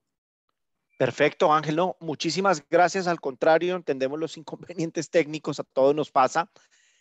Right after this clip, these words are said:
Eh, bueno, yo con esto, dado que estamos un poquito pasados de tiempo, quisiera darle las gracias a este panel.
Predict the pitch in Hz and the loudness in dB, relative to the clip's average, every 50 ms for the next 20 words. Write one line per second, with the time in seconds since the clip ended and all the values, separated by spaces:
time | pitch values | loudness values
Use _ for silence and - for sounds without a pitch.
0 | _ _ _ _ _ _ _ _ - 165 156 151 151 151 151 156 - 208 170 165 | _ _ _ _ _ _ _ _ 2 4 4 4 4 4 2 0 0 2 4 4
1 | 175 170 170 143 156 151 - 185 190 196 180 160 - 208 214 190 170 165 - 170 | 4 4 2 0 -2 -2 -2 -2 0 0 -2 -2 0 2 2 2 2 0 -2 -6
2 | - 160 156 160 147 170 165 - 180 - 175 165 - 180 175 170 - 175 151 - | -6 -6 -6 -6 -8 -14 -14 -14 -14 -12 -12 -8 -6 -4 -4 -4 -2 -4 -2 0
3 | 143 135 143 151 147 160 147 - 147 139 139 143 139 - - 170 175 - - _ | 2 4 4 4 2 0 -4 -2 0 0 0 0 -2 -2 -2 -2 -2 -2 -6 _
4 | _ - 147 131 - - 147 135 135 147 147 156 165 - _ - 160 156 151 151 | _ -16 -14 -10 -4 0 0 2 4 4 2 2 0 -2 _ -4 0 0 2 2
5 | 151 156 165 151 131 127 135 131 127 - - 151 - - 156 156 143 - - 151 | 2 0 0 -2 -2 -4 -4 -4 -4 -4 -8 -14 -16 -16 -16 -18 -18 -16 -16 -14
6 | - - 156 151 151 151 151 151 156 156 | -6 -2 0 0 0 0 -4 -8 -10 -12